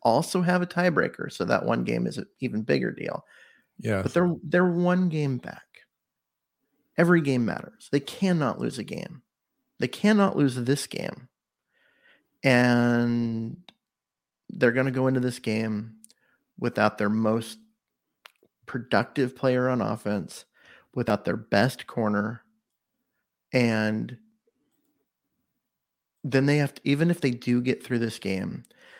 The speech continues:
Speaker 1: they've then gotta go and play on four days rest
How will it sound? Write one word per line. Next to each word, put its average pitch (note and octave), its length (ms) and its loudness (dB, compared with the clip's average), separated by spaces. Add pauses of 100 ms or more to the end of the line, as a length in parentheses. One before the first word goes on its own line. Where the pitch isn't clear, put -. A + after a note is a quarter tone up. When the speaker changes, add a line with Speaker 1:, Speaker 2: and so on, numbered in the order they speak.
(140)
Speaker 1:
they've A#2+ 160 4
then B2+ 200 2
gotta B2 200 2
go A2 540 -2
and A2+ 140 -4
play A2 200 -4
on G#2 120 -2
four A#2 380 0
days A2+ 300 0
rest F2+ 500 -6